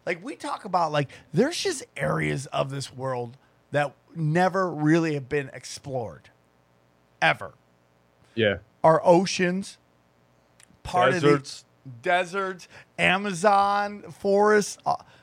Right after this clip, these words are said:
Speaker 1: that, who knows what's deep into those sh-, things? We keep wanting to
Speaker 2: Yeah.
Speaker 1: explore space, supposedly.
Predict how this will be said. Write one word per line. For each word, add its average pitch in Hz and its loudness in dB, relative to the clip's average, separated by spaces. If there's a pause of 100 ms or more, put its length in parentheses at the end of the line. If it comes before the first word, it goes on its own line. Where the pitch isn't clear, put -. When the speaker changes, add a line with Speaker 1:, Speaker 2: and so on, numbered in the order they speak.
Speaker 1:
that, 208 6
who 302 2
knows 226 8
what's 170 -6
deep 170 0
into 143 2
those 135 2
sh-, - -8
things? 113 -4 (400)
We 247 0
keep 453 -4
wanting 254 2
to 226 -2
Speaker 2:
Yeah. 208 0
Speaker 1:
explore 196 -6
space, 180 -6
supposedly. 139 -6